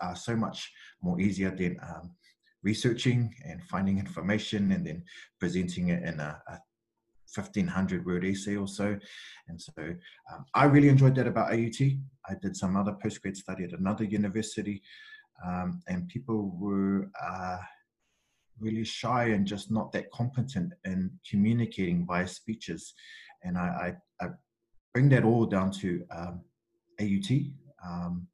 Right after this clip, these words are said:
obviously, I've got quite a bit of experience in the community setting, be it church and others, where we stand up and we speak and we make people laugh or we try and be engaging.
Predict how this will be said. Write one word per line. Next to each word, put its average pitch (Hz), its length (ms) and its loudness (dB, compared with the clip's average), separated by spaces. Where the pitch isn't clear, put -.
obviously, 90 600 -4
I've - 240 -14
got 90 140 -8
quite 87 160 -6
a 87 60 -6
bit 87 180 -6
of 85 80 -8
experience 87 540 -8
in 82 80 -10
the 85 100 -12
community 123 500 6
setting, - 480 -4
be 80 80 -8
it - 80 -12
church 87 320 -6
and 87 80 0
others, 90 240 -2
where 90 80 -2
we 85 80 -4
stand 90 320 -2
up 87 180 -4
and 76 80 -6
we 82 80 -8
speak - 440 -2
and 82 140 -8
we 87 60 2
make 101 160 2
people 95 320 -4
laugh 101 340 2
or 92 60 -6
we 87 100 -4
try 98 200 0
and 92 100 0
be 87 80 -2
engaging. 113 500 4